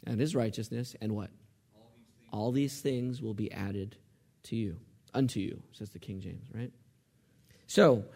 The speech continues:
Speaker 1: th-, what is Jesus telling us to do? Not just follow him quickly, but follow him completely. There is no, there should be no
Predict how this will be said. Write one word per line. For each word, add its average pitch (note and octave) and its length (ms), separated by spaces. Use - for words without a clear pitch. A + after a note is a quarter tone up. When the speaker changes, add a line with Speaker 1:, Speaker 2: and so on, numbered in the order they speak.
Speaker 1:
th-, D#3+ 140
what F3 160
is E3 60
Jesus F3 180
telling F#3 180
us F3+ 100
to F3 80
do? A3 220
Not D3+ 200
just E3+ 180
follow D#3+ 240
him E3+ 160
quickly, F3+ 300
but D3+ 140
follow C#3+ 300
him C#3+ 200
completely. C#3 720
There D3 200
is E3+ 300
no, D#3+ 140
there D3+ 140
should D3+ 180
be D#3 120
no E3+ 500